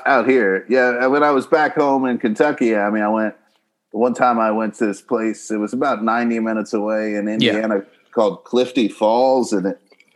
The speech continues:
Speaker 1: had waterfalls and shit, and I,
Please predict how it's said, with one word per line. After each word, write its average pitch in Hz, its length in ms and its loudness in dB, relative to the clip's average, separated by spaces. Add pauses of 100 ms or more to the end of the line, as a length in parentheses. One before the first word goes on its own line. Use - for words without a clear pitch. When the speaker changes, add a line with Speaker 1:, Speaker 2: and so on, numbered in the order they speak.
(340)
Speaker 1:
had 117 260 2
waterfalls 131 840 2
and 123 140 0
shit, 143 680 2
and 107 220 -2
I, 110 200 0